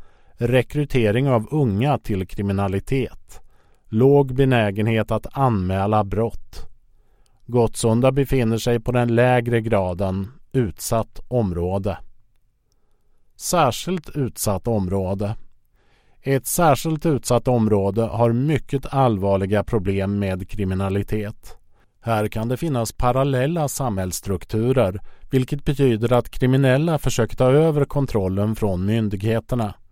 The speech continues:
Det kan handla om att människor är rädda för att vittna.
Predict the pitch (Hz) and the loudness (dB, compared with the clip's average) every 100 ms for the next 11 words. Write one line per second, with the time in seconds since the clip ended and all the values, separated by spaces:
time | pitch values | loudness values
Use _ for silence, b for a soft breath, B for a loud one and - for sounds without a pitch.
0 | _ _ _ _ - - 131 139 139 160 | _ _ _ _ -12 -6 -2 0 2 2
1 | 120 127 135 131 156 147 101 92 123 127 | 4 4 2 0 0 0 -2 -2 -2 0
2 | 139 160 135 90 101 - 101 98 123 139 | 0 0 -2 0 0 0 -2 -2 -2 -2
3 | - - 143 | -4 -4 -4